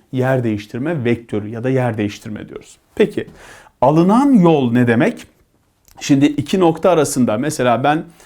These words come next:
Ankara'dan İstanbul'a sadece tek bir doğruda mı gidebilirim ya da tek bir yolla mı gidebilirim? Hayır. İstersem nereden gidebilirim? Arabayla otobandan gidebilirim. İstersem macera seviyorsam dağlardan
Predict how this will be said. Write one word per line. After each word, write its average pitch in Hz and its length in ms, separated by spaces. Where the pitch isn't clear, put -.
Ankara'dan 151 600
İstanbul'a 120 600
sadece 143 520
tek - 340
bir 127 220
doğruda 123 360
mı 120 100
gidebilirim 117 460
ya 120 100
da 127 100
tek 214 280
bir 139 60
yolla 117 300
mı 107 120
gidebilirim? 120 460
Hayır. 110 320
İstersem 170 680
nereden 151 340
gidebilirim? 127 400
Arabayla 135 500
otobandan 110 600
gidebilirim. - 420
İstersem 185 580
macera 139 440
seviyorsam 135 640
dağlardan 131 720